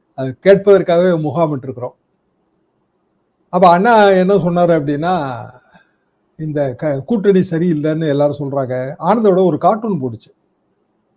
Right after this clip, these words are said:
ஒரு கழுதை மேல ஏழு தலைவர்கள் உட்கார்ந்து கோட்டையை பிடிக்க போற மாதிரி.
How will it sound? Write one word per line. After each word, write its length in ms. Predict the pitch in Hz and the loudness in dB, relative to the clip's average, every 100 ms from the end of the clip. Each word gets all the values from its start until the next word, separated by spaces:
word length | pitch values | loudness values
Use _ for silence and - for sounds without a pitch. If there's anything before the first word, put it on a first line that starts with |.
| _ _ _ _ | _ _ _ _
ஒரு 180 | 156 135 | -6 -2
கழுதை 320 | 175 226 240 | 4 4 4
மேல 520 | 196 170 202 202 156 143 | 4 4 4 4 2 4
ஏழு 340 | 175 202 165 | 6 6 6
தலைவர்கள் 440 | 170 180 190 180 | 2 2 2 0
உட்கார்ந்து 680 | 147 143 180 165 143 220 262 _ _ _ _ _ _ - | -2 -4 -2 -2 0 -6 -6 _ _ _ _ _ _ 0
கோட்டையை 360 | 247 240 208 | 2 4 2
பிடிக்க 260 | 160 160 147 | 2 -2 -2
போற 200 | 135 131 | -4 -6
மாதிரி. 260 | 131 127 | -6 -10